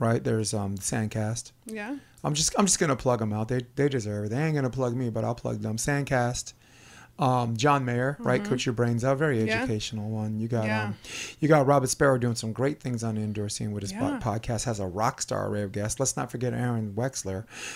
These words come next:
Speaker 1: Every
Speaker 2: Another good
Speaker 1: single
Speaker 2: one.
Speaker 1: person <laughs> on it. I don't think he, I don't think he has regular people. <laughs> He, he has
Speaker 2: Yeah.
Speaker 1: nothing but that. So, shouting out all these people, I have never once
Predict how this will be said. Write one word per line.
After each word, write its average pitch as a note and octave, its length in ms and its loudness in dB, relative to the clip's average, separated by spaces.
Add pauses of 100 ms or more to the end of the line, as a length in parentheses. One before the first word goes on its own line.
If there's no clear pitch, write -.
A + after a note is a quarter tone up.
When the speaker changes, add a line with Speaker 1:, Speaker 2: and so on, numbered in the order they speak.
(100)
Speaker 1:
Every C#3+ 200 4
Speaker 2:
Another - 0 -
good - 40 6
Speaker 1:
single C#3 300 6
Speaker 2:
one. A2 180 0
Speaker 1:
person D3 640 6
<laughs> G3 560 6
on D3+ 160 10
it. C#3 100 8
I D3 100 8
don't E3 140 8
think D3 140 6
he, D3 280 6
I B2+ 40 4 (420)
don't G3+ 160 12
think G3 120 12
he E3+ 80 12
has E3 300 12
regular C3 460 6
people. C3+ 500 4
<laughs> - 40 8 (140)
He, F#3+ 180 12 (100)
he F3 60 8
has E3+ 220 10
Speaker 2:
Yeah. D#3+ 40 2
Speaker 1:
nothing D#3 260 4
but E3+ 200 8
that. C3 200 2
So, C#3+ 320 6 (680)
shouting G#3 480 10
out F3+ 180 10
all D3+ 220 10
these C3 260 4
people, - 560 0 (240)
I D#3+ 200 6
have F3 300 2
never C3+ 380 2
once C3 840 -2